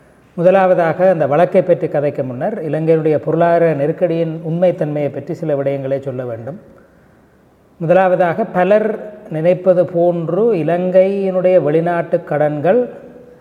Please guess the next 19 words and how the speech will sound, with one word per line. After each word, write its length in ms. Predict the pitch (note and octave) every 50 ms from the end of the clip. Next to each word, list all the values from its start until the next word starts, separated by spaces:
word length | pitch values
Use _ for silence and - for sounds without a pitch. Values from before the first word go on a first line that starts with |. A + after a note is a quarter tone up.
| - _ _ _ _
வெளிநாட்டு 760 | - C#3+ D#3+ F3+ F#3+ F#3+ F#3+ F#3 F3+ F#3 F#3 - A3 A3+ G#3+
அரசாங்கங்கள் 840 | A3 C#3+ D3 E3 G#3 - - G#3+ G#3 G#3 G3+ G3 G3 F3+ F#3 F3+ E3+
வழங்கிய 420 | D#3+ D#3 D#3 D#3 D3+ D3+ D#3+ D#3
கடன்கள் 440 | D3+ D3+ C#3 D3+ D3 C#3 B2+ D#3+ F#3+
அல்ல 380 | F#3 D3 C#3+ D3 C#3 C3 - B2 - -
கூடுதலானவை. 640 | D3+ D3 C#3+ C3+ B2+ A#2+ A2 G#2 G2 F#2+ F#2 F#2 - - - - - _ _ _ _ _ _ _ _ _ _ _ _ _ _ _ _ -
இதில் 180 | D3+ C#3+ C3+ - -
பெரும்பாலானவை 1040 | F3 F#3+ A#3+ A#3+ A3+ G#3+ G#3 G3 F#3+ F#3 F3 E3 D#3+ D3 C3+ D3 E3+ A3+ B3 A#3+ - - - - - - - - - _ _ _ _ _ _ _ _ _ _ _ _ _ _ _ _ _ -
ஆங்கிலத்திலே 520 | D3 E3 F3 F3 F3+ F3 E3 - - D#3+
இன்டர்நேஷனல் 1000 | F3+ F#3+ F3 E3 F#3 E3 F#3+ F#3 F#3 F3 D#3 - F3 F3 F3 F#3 F#3 - - - - - -
சவரின் 460 | - E3+ E3 F3+ F#3+ F#3+ F#3 F#3 E3+ C#3
பாண்ட்ஸ் 320 | C#3 D3+ D#3+ E3+ F3 D#3+ E3
என்று 220 | F3 D3+ D3+ E3
கூறுவார்கள், 560 | D3+ C#3+ D3 C#3+ C3+ C3+ C3 B2+ A#2+ - F3+
ஐ 240 | F3+ D#3 D3 D3 D#3
எஸ் 280 | E3 D#3+ D3 - - D3
பி 180 | C#3 C#3 C#3
என்ற 380 | C#3+ C3+ C3+ C3 B2+ D#3 C#3+ C3
வகைக்குரியவை. 580 | C3+ C#3 A#2+ - C3+ A#2 A2 G#2 G2 F#2 F#2